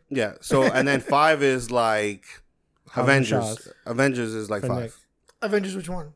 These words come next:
Speaker 3: 'Cause not all of them are fives.
Speaker 1: Well, the, the, uh, Endgame. Endgame was five.
Speaker 2: Or, or for Nick, Hobbs and Shaw.
Speaker 1: I did not give Hobbs and Shaw five.
Speaker 2: <laughs>
Speaker 1: I gave it a
Speaker 3: Hobbs and Shaw
Speaker 1: four.
Speaker 3: was fun, though. <laughs> Okay.
Speaker 2: All right, so
Speaker 1: Mm.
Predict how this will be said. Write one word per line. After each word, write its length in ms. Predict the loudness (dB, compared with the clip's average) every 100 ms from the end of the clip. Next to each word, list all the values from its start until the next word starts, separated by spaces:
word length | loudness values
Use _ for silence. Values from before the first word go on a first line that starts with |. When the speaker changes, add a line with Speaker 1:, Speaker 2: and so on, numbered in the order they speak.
| -18
Speaker 3:
'Cause 120 | -10
not 100 | -8
all 140 | -6
of 80 | -8
them 80 | -12
are 40 | -20
fives. 300 | -20 -10 2
Speaker 1:
Well, 180 | 2 4
the, 160 | 0
the, 100 | -2
uh, 280 | 0 0 0
Endgame. 400 | 0 0 -4 -4
Endgame 280 | -4 -2 -4
was 120 | -4
five. 320 | -6 -8 -14 _ _ _ _ _ _ _ -4
Speaker 2:
Or, 220 | 0 2 2
or 220 | 2 2
for 160 | 0 0
Nick, 240 | 0 0
Hobbs 240 | -4 -6 -6
and 80 |
Shaw. 180 | -14 -16 -20 _ _ _ 0
Speaker 1:
I 140 | 2
did 140 | 4 2
not 200 | 0 -2
give 160 | -2 0
Hobbs 220 | -2 2
and 100 | 4
Shaw 200 | 6 6
five. 320 | 6 2 2
Speaker 2:
<laughs> 1300 | 0 0 -2 -6 -6 -10 -12 -12 -8 -2 -2 0 -2
Speaker 1:
I 80 | 0
gave 160 | 2 2
it 60 | 2
a 20 |
Speaker 3:
Hobbs 320 | 2 4 6
and 80 | 6
Shaw 20 |
Speaker 1:
four. 80 | 4
Speaker 3:
was 140 | 2
fun, 240 | 0 -6 -6
though. 680 | -10 -12 -18 -14 -12 -12 -16
<laughs> 0 | _ _ -20 -16 -18 -8 0
Okay. 300 | 2 2 -4 -8 -8
Speaker 2:
All 100 | -4
right, 180 | -4 -4
so 280 | -4 -2
Speaker 1:
Mm. 40 | -2